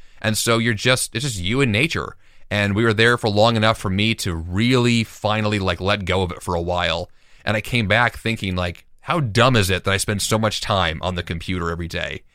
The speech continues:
And of course, I still do it now, and I need those reminders frequently,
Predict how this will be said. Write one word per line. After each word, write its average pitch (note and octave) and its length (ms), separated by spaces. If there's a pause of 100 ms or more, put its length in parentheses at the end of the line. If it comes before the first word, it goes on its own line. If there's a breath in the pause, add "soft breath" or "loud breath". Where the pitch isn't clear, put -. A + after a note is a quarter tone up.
(200)
And - 80
of C3 80
course, C3 180
I A#2 60
still C3 240
do G#2 180
it E2 100
now, G2+ 460 (160 soft breath)
and A#2 80
I A#2 40
need A2+ 260
those G#2+ 180
reminders F#2 540
frequently, E2 640